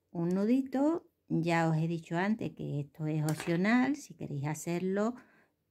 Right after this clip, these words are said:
sí, y si no, pues no pasa nada tampoco. Lo único que me parece a mí que, eh, se queda menos huequecito aquí entre los dos anillos. Bien, pues ahora,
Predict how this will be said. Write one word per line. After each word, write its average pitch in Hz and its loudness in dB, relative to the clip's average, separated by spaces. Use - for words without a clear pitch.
sí, 320 2
y 165 2
si 147 0
no, 160 -2
pues 165 -10
no 147 2
pasa 139 -6
nada 156 -2
tampoco. 147 -4
Lo 160 4
único 180 2
que 165 2
me 165 -2
parece 165 -4
a 185 -2
mí 220 2
que, - -4
eh, 127 -6
se - -6
queda 170 0
menos 180 0
huequecito 165 0
aquí 214 0
entre 165 -2
los 160 -2
dos 160 0
anillos. 190 0
Bien, 165 -2
pues 156 -6
ahora, 240 2